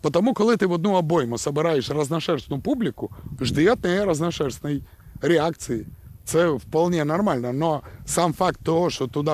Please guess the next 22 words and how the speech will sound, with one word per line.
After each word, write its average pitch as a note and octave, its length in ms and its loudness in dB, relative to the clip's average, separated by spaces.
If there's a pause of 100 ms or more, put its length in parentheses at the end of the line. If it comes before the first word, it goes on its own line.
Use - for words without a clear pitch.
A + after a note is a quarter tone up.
приїхала C#3+ 420 -2
ціла C#3 280 0
куча C3+ 300 -6
стран, C3 460 -4
дуже A#2+ 520 -2
далеких A2+ 680 -4 (320)
від B2+ 160 -4
нашої B2+ 360 -2
війни, C#3+ 400 0
ну C3 120 -4
прям C#3 340 -2
дуже A#2+ 380 -2
далеких, B2 580 -2 (540)
це D#3+ 120 -2
вже, F3+ 260 2
ну, E3 240 -2
якщо C#3+ 320 -2
не C#3+ 120 0
побіда, G#3 400 2
то - 120 -4
точно D3+ 320 -4
удача. C3 580 -2